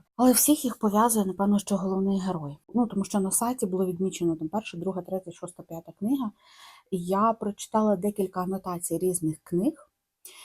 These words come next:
І вибрала собі просто рандомну книгу, тому що загалом анотації всіх книг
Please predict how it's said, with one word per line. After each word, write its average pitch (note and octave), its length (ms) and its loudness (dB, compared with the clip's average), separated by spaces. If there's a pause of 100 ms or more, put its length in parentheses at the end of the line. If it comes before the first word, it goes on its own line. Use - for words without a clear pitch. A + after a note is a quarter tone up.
(260)
І G3 340 -2
вибрала A3 480 2
собі F#3+ 340 -4
просто F#3+ 500 -2
рандомну F3+ 460 -2
книгу, B3+ 300 0
тому F3 240 -2
що F3 160 -2
загалом F#3 380 2
анотації F#3+ 500 -2
всіх - 240 -6
книг D3 180 -6